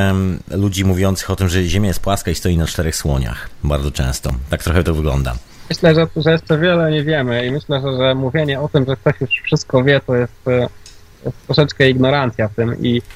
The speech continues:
Speaker 2: i tak naprawdę, e, no, kiedyś tak mówią nawet, że na początku dziewiętnastego wieku jakiś, już nie pamiętam, ktoś tam, jakiś właśnie czołowy badacz mówił o tym, że już wszystko, co najważniejsze, zostało odkryte.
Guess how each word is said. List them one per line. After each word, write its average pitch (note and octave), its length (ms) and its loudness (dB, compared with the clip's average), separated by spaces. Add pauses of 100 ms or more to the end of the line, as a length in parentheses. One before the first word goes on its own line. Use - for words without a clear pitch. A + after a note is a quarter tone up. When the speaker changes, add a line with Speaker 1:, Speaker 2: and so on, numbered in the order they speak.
(500)
Speaker 2:
i C3 80 -4
tak - 140 2
naprawdę, C3+ 480 2 (680)
e, B2+ 40 0
no, D3 240 -2
kiedyś G3 260 0
tak D3+ 140 -2
mówią C3 280 -2
nawet, A2+ 300 -2
że A#2+ 140 -4
na A#2+ 100 -2
początku C3+ 400 -4
dziewiętnastego C3 480 2
wieku C3 240 2
jakiś, A#2 360 -2 (320)
już - 100 -4
nie B2 80 2
pamiętam, B2 380 2
ktoś - 220 -4
tam, B2 220 0
jakiś A#2 260 -2
właśnie A#2+ 280 0
czołowy A#2+ 420 2
badacz A#2 380 0
mówił A#2+ 240 -2
o A#2+ 60 0
tym, A#2 140 -4
że A2+ 60 0
już G#2+ 120 -2
wszystko, D3+ 300 0
co C3+ 120 -2
najważniejsze, B2 500 0
zostało B2 400 0
odkryte. A#2 480 -2